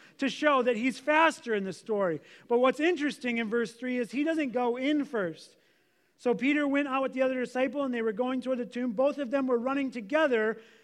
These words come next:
but the other disciple outran Peter, John, and reached the tomb first. But John did not go in first. Peter stops there,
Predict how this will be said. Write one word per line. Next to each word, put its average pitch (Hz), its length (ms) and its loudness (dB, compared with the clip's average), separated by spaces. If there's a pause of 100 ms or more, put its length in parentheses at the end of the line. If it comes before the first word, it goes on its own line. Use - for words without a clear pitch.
(240)
but 233 160 0
the 247 120 0
other 285 240 2
disciple 247 760 0 (400)
outran 254 560 0
Peter, 233 640 0 (340)
John, 254 320 -2
and 226 180 -8
reached 233 280 -6
the 233 80 -10
tomb 233 260 -6
first. 247 480 -2 (1120)
But 214 160 -4
John 269 320 2
did 226 160 -6
not 226 260 -2
go 214 220 0
in 247 220 -2
first. - 560 -10 (600)
Peter 247 360 0
stops 240 540 -4
there, 170 340 -2